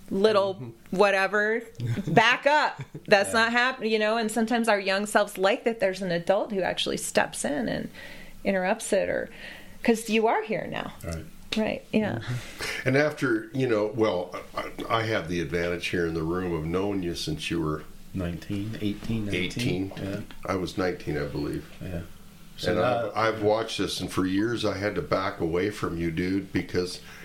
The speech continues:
Speaker 2: just like you had said in your, in your, uh, uh, story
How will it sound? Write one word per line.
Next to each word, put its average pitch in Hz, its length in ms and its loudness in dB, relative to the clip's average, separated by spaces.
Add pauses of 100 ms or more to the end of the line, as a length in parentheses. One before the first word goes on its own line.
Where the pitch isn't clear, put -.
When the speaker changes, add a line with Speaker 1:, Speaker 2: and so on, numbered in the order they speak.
(300)
Speaker 2:
just 107 280 0
like 107 220 2
you 101 140 4
had 92 180 -2
said 107 320 4
in 95 160 -2
your, 90 340 0
in 90 240 0
your, 87 420 0
uh, 82 220 -2 (840)
uh, 80 260 -2
story 113 680 0